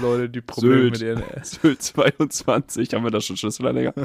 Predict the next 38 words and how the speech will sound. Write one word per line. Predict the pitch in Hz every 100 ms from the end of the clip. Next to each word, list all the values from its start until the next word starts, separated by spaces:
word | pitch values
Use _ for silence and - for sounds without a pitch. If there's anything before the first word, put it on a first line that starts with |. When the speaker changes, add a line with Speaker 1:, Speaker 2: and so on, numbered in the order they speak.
| - 135 - - -
Speaker 2:
Ich | - -
wollte | 101 120 120
dich | 113 -
jetzt, | 123 110 -
um | 101
jetzt | 113 107
mal | 110
die | 104
Frage | - 101 131
zu | 113
stellen, | - 95 95 87
wie, | 101 101 -
wie | - 101 101
sieht | 104 -
denn | 101 92 -
das | 92 -
Karlsche | 107 110 120 95
Schlüsselbund | 123 120 90 71 -
aus? | 78 - - _ _ _
Speaker 1:
Der | 107
Karlsche | - 110 127 -
Speaker 2:
Ja. | -
Speaker 1:
Schlüsselbund. | 123 123 110 101 98 95 _ _ _ _
Ja, | 110 113 107 135 - - _
da | 110
ist | 120 123
der | 113
Haustürschlüssel, | 143 - 165 - 156 147
da | 127
ist | 120
der | 120
Wohnungsschlüssel, | 113 127 110 95 - 101 110 165 - _ _ _ _ _ _
da | -
ist | 101
der | 113
Briefkastenschlüssel. | 104 117 117 110 92 90 85 - 87 82 95 _ _ _ _ _ _ _ _
Dabei | 82 85 85
bleibt's. | 95 107 - - -